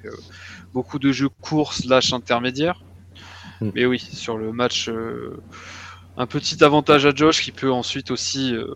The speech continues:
Speaker 1: faire continuer tous les plays avec ses jambes, ce qui est toujours, euh, non négligeable dans ces conditions-là.
Speaker 2: Ouais, Flavien, du coup, euh, effectivement, sur le plan du quarterback, avantage quand même à Josh Allen qui est plus mobile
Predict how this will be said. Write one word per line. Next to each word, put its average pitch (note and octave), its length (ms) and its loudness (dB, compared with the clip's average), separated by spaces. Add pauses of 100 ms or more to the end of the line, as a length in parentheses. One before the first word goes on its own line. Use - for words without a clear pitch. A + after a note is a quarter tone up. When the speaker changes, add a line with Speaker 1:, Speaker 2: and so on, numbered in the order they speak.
(880)
Speaker 1:
faire A#2+ 320 -2 (140)
continuer D3+ 500 0
tous - 140 -10
les B2+ 120 0
plays C3 360 4
avec A#2 260 -4
ses B2 200 -4
jambes, C#3 320 0 (120)
ce - 120 -14
qui - 80 -10
est A#2+ 80 -12
toujours, B2+ 500 -4
euh, A2 60 -8
non B2+ 180 -6
négligeable A#2+ 640 -2 (360)
dans B2 160 -10
ces A#2 160 -12
conditions-là. A2 420 -10 (1200)
Speaker 2:
Ouais, F#2+ 140 4
Flavien, G#2+ 400 4
du F#2+ 140 -2
coup, G#2 240 2
euh, G2 60 6
effectivement, G#2 440 -2
sur G2+ 180 -4
le F#2 120 2
plan G#2 180 0
du F#2 240 -2
quarterback, G2 680 -2
avantage F#2+ 760 2
quand F#2 160 -6
même F#2 160 -2
à F2+ 80 -2
Josh F#2 220 -2
Allen G2 260 0
qui F#2 240 -6
est F2 60 -2
plus - 320 -10
mobile F#2+ 560 2